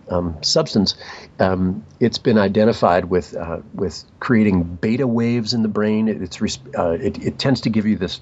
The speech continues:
very, very calm feeling. And some people have tried to synthesize L-theanine and sell it in pill form.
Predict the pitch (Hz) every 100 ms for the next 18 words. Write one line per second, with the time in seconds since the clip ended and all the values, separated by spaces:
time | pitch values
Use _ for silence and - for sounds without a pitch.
0 | - 135 190 165 110 - - 117 113 120
1 | 117 110 123 117 98 76 - - - -
2 | 180 - 247 247 135 110 - 120 107 95
3 | - 165 151 - 92 87 104 85 - 120
4 | 104 92 85 - 98 87 - 135 123 87
5 | 104 90 82 - 196 165 - 98 - 92